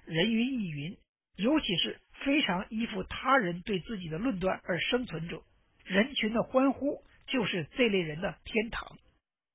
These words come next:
美国有保守派评论家认为，无论特朗普目前人气有多高，但如果他成为共和党总统的候选人，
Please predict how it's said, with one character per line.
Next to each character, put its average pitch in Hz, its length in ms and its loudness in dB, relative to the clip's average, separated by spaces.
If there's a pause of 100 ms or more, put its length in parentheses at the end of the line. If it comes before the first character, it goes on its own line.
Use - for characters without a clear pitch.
(220)
美 214 220 8
国 220 200 10
有 208 160 6
保 208 220 6
守 220 100 4
派 214 200 8
评 202 180 2
论 226 140 0
家 214 120 6
认 240 220 2
为， 170 260 -4 (380)
无 185 140 0
论 226 160 6
特 - 180 -2
朗 240 200 2
普 - 340 -6
目 208 160 -2
前 202 200 -2
人 175 200 -4
气 - 160 -2
有 180 100 -2
多 190 200 -2
高， 220 280 4 (340)
但 269 120 8
如 269 160 0
果 226 160 4
他 311 260 2
成 185 220 -2
为 208 100 2
共 226 200 0
和 190 120 2
党 185 240 0
总 214 220 -6
统 185 160 -2
的 180 60 0
候 233 180 0
选 202 180 -2
人， 151 160 -6